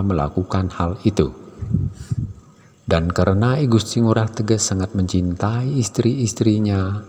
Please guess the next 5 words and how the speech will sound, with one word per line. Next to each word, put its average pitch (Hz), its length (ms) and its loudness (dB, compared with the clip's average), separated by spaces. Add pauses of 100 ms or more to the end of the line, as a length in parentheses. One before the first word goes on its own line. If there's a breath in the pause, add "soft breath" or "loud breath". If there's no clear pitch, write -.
(340)
maka 82 640 -2
ia 87 80 2
takluk 110 640 -2
tanpa 80 480 0
syarat. 80 400 -2